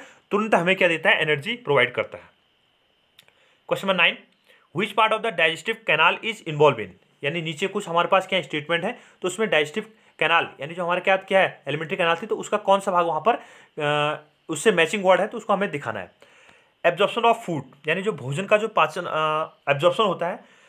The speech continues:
अवशोषण होता है, वो कहाँ से होता है? तो स्मॉल इंटेस्टाइन यानी हमारी जो छोटी आंत है, तो वहाँ से क्या होता है, भोजन का अवशोषण होना स्टार्ट किया जाता है।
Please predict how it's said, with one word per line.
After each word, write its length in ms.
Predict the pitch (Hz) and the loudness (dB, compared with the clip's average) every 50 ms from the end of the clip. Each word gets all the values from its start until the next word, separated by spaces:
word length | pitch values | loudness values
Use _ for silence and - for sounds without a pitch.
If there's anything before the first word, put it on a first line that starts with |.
| _ _ - 147 | _ _ 2 2
अवशोषण 340 | 151 151 - 185 - 214 | 2 2 2 -2 -2 2
होता 220 | 214 180 151 143 202 | 2 2 4 2 2
है, 60 | 202 | 0
वो 160 | - - - | 0 -4 -6
कहाँ 280 | - - 190 170 175 180 | -6 -4 -2 0 0 0
से 120 | 175 - | 0 -2
होता 180 | 147 127 - 95 | -4 -4 -4 -8
है? 160 | 92 98 - | -10 -10 -8
तो 120 | - 190 - 180 | -8 -6 -6 -6
स्मॉल 280 | - - 175 170 160 | -2 2 4 4 4
इंटेस्टाइन 440 | 143 131 - 104 - - 90 90 80 - - | 2 -2 -6 -12 -14 -14 -16 -18 -16 -10 -6
यानी 120 | 139 143 151 | -6 -4 -2
हमारी 200 | 143 147 151 165 | 0 0 0 0
जो 100 | 160 185 | -2 -8
छोटी 360 | 185 - - 156 151 - 196 | -10 -10 -10 -8 -2 0 2
आंत 160 | 180 170 170 180 | 2 2 2 0
है, 160 | 208 - - - - _ _ - | -4 -8 -10 -12 -20 _ _ -4
तो 80 | 175 | -2
वहाँ 200 | 156 143 143 165 | 0 2 2 2
से 140 | 175 - 214 | 0 0 0
क्या 100 | 208 208 | 4 4
होता 160 | 202 202 208 | 4 4 4
है, 100 | 190 147 | 2 0
भोजन 280 | 131 147 143 170 190 190 | -2 -4 -4 -4 -6 -4
का 340 | 185 - 233 - - - _ _ - - _ _ _ _ _ _ - | -2 0 0 0 -2 -4 _ _ -20 -20 _ _ _ _ _ _ 4
अवशोषण 380 | 151 151 151 - 190 160 196 220 | 4 4 4 2 -4 -2 -2 -2
होना 340 | 190 165 170 202 240 - - | -2 0 0 0 0 0 -2
स्टार्ट 380 | 143 - - 156 151 151 143 | -4 -2 2 2 2 2 0
किया 140 | - 143 117 | 0 2 2
जाता 220 | 107 90 - - 95 | 2 0 -2 -8 -16
है। 120 | - | -20